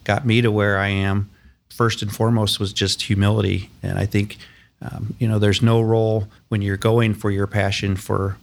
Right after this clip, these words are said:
a self-promotion, blind ambition. It's a, uh, something that you need to be able to promote others to get to where you wanna be. Success doesn't always have to be searched for.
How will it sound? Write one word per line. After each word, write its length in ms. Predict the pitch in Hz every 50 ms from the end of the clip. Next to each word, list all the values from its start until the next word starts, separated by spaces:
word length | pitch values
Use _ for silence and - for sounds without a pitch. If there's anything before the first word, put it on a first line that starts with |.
| - _ _ -
a 60 | 101
self-promotion, 840 | - - - 95 98 - - - 101 101 101 104 - - 110 107 101
blind 300 | 98 104 101 104 104 98 101
ambition. 520 | 101 98 104 104 104 - - 120 113 107
It's 200 | 101 98 - -
a, 280 | 95 98 98 98 98 -
uh, 140 | - - 98 - - - _ _ _ -
something 520 | - - - - 107 101 - 113 104 98
that 120 | 98 98 -
you 140 | 110 104 104
need 160 | 101 104 104 101
to 60 | 104
be 160 | 101 - 104 104
able 100 | 104 101
to 60 | 101
promote 400 | 95 - - - 98 101 98 107
others 360 | 107 104 110 131 139 147 135 -
to 100 | - 120
get 240 | 113 113 113 117 -
to 80 | -
where 140 | 110 117 113
you 120 | 117 120 120
wanna 180 | 123 123 123 120
be. 300 | 123 123 131 143 131 117
Success 480 | - - 117 - - - 131 127 -
doesn't 280 | - 135 127 117 117 113
always 220 | 117 117 113 107
have 180 | - 110 107 -
to 80 | -
be 180 | 110 - 107 101
searched 440 | 95 - - - 113 120 - - -
for. 380 | - 147 147 151 156 139 -